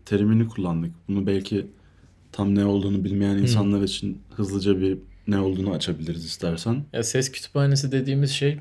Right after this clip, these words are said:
Speaker 2: şimdi, hmm, eğer bir sinema filminde çalışıyorsanız, e, ve bu film büyük bütçeli bir filmse o zaman sesleri yapmak için yaklaşık bir buçuk, iki yılınız oluyor. Postaysa diyelim ki altı ayınız oluyor diyelim ama altı ayda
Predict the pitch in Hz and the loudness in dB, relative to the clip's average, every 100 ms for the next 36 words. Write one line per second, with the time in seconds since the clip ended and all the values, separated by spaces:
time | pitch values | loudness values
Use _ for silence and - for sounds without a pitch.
0 | - - 117 120 - - 104 104 104 104 | -8 -2 2 2 0 -6 -4 -2 0 2
1 | 104 104 104 104 120 127 127 131 131 135 | 2 0 0 0 2 2 0 2 2 2
2 | 135 127 131 131 120 123 123 - 135 117 | 2 -2 -2 -2 0 -2 -2 0 0 0
3 | 107 - - - - - 95 98 104 107 | -2 -2 -6 -10 -14 -6 -2 2 2 0
4 | - 113 113 110 - - - 98 120 - | 2 4 4 0 -6 -14 -6 -2 -2 -2
5 | 110 - 120 127 107 101 98 - 139 117 | -4 2 4 4 -2 -2 -2 -2 0 0
6 | 120 127 127 - 113 113 127 120 110 120 | 0 -2 -4 0 0 2 4 4 2 -4
7 | - 117 117 113 110 - - 110 113 113 | -4 -2 -2 0 -2 -4 -6 -2 0 -2
8 | - 110 - 110 104 113 101 92 87 82 | -8 -6 2 2 4 2 2 2 0 -4
9 | - - 107 - - 85 - 120 101 87 | -6 2 2 2 0 0 0 0 0 0
10 | - - 107 110 113 95 90 90 87 87 | -2 -2 0 2 2 2 0 -2 -2 0
11 | 90 147 170 123 104 117 117 156 107 120 | 0 0 0 0 0 -2 0 2 2 2
12 | 170 170 | 0 -2